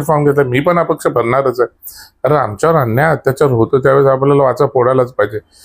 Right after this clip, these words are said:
जर वाचा न फोडता जर कुठल्या गोष्टी जर होणार असेल तर त्या गोष्टी करा. कारण शेवटी आम्हाला त्रास भरपूर झालेला आहे. पण स-, मुख्यमंत्र्यांनी आम्हाला संयम ठेवायला सांगितलंय, युती धर्म पाळायला सांगितलंय.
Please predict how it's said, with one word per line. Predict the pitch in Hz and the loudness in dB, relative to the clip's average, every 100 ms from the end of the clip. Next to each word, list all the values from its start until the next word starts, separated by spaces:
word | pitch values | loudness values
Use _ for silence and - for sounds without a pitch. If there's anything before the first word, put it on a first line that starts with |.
| - - - | -20 -14 -2
जर | 165 | 2
वाचा | 160 143 160 | 2 2 0
न | 151 151 | 0 0
फोडता | 135 127 135 | 0 0 2
जर | 139 | 0
कुठल्या | 127 123 127 | 0 0 0
गोष्टी | 120 117 - | 0 -4 -2
जर | 120 | -2
होणार | 107 117 113 110 | 0 0 2 0
असेल | - 123 | -2 -2
तर | 131 | -2
त्या | 151 147 | 0 0
गोष्टी | 139 - | 0 -2
करा. | 127 127 | -4 -2
कारण | 120 135 | 0 -2
शेवटी | - 123 156 | 0 -2 0
आम्हाला | 139 131 151 156 _ _ - _ _ | -2 0 -2 -4 _ _ -20 _ _
त्रास | 120 147 127 | -2 0 2
भरपूर | 113 135 143 | 0 2 2
झालेला | 117 117 113 107 | 2 2 2 0
आहे. | 92 _ _ _ _ - | -2 _ _ _ _ -4
पण | 151 | -4
स-, | - | 0
मुख्यमंत्र्यांनी | 135 127 165 160 160 160 | 0 0 0 0 2 0
आम्हाला | 156 165 | 2 0
संयम | - 147 165 | 2 0 2
ठेवायला | 151 147 151 147 | 2 2 2 0
सांगितलंय, | 156 156 147 143 139 | 0 0 2 2 0
युती | 143 | 0
धर्म | 139 139 147 | 0 0 0
पाळायला | 139 143 143 143 | 0 0 0 0
सांगितलंय. | 143 139 131 | 0 -2 -2